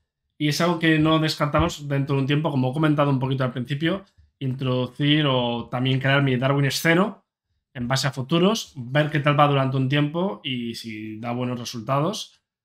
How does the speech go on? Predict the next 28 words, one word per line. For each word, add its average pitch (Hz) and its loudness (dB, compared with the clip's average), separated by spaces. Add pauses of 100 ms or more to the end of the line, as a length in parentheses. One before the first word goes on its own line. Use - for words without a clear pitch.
(160)
ponerlo 123 -6
también 127 0
en, 113 -4
en 113 -10
un 113 -2
Darwin. 156 2 (840)
Viendo 151 6
además 156 6
que - -2
por 131 2
treinta 139 4
y 147 6
ocho 147 2
pavos 151 6
tienes 147 2
la 135 2
cuenta 143 0
de 135 2
futuros, 156 2
pues 127 -4
con 127 -2
data 143 2
incluida, 151 2
es 151 -4
una 151 4
muy 143 6
buena 139 4
opción. 190 2